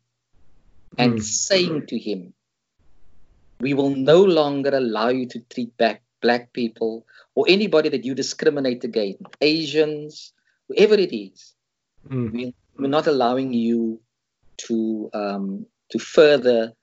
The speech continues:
Speaker 1: the work of the empire in this injustice." In fact, one of the things coming out of the American society, and I'm, I'm not so sure if it's being addressed, if it's being, if it's, it's, if it's a factor amongst us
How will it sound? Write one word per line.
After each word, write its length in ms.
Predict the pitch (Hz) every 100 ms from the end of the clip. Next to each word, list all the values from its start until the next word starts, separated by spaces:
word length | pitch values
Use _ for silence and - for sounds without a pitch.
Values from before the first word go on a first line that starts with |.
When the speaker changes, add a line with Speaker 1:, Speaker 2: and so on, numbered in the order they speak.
| _ _ -
Speaker 1:
the 420 | 104 110 110 107
work 380 | 101 120 131 -
of 200 | 120 104
the 120 | - 104
empire 720 | 104 - - 131 113 95 95 _ _ _
in 180 | 120 117
this 200 | 110 -
injustice." 520 | 107 101 98 - -
In 80 | 123
fact, 380 | - 160 - _ _ _ _ _ _ _ _ _ _ - - _ -
one 200 | 120 160
of 100 | 196
the 80 |
things 260 | 180 156 139
coming 240 | 160 143
out 100 | 131
of 60 | 123
the 80 | 120
American 460 | 107 117 180 185
society, 640 | 180 143 - 123 120 139 117
and 240 | 110 104 - _ -
I'm, 120 | 117
I'm 100 | 117
not 180 | 131 143
so 100 | -
sure 280 | 127 - 131
if 80 | 120 - _
it's 180 | 123 117
being 220 | - 113 113
addressed, 380 | - 113 - - _ _ _
if 140 | 151 -
it's 160 | 123
being, 340 | - 131 123 123
if 140 | 135
it's, 220 | 123 - -
it's, 240 | 123 -
if 140 | 127 123
it's 120 | 123
a 60 |
factor 460 | - - 151 - 143
amongst 560 | 131 120 110 110 - 139
us 360 | - - -